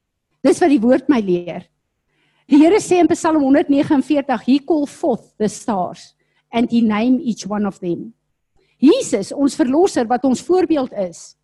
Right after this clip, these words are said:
heel eerste is sy ster aangekondig voor hy gebore kan word. So het ek en jy 'n ster wat align met ons, want ek en jy moet 'n getuienis in die hemel hê.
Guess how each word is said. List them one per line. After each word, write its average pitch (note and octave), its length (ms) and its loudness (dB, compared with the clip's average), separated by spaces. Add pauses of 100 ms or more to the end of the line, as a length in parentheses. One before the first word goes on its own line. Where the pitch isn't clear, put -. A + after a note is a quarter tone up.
(320)
heel F#4 280 2
eerste F4+ 360 0
is - 120 -4
sy C4 80 -2
ster D4 320 -4
aangekondig G3+ 720 -6 (2500)
voor D4 160 2
hy B3+ 160 0
gebore A3+ 320 0
kan A3 200 -4
word. F#3 260 -8 (540)
So - 200 2
het G#4 120 0
ek D#4 200 -4
en D4+ 80 4
jy B3 180 2
'n C#4 60 0
ster E3 540 -4 (280)
wat B3+ 180 0
align B3 420 2
met D#4 180 2
ons, A3 540 -4
want A#3 160 -4 (100)
ek D#4 340 -6 (180)
en B3+ 140 2
jy B3+ 220 2
moet B3+ 160 2
'n A3 120 -6
getuienis C4+ 460 0
in B3+ 160 2
die A#3 140 2
hemel A#3+ 220 2
hê. F3 300 -10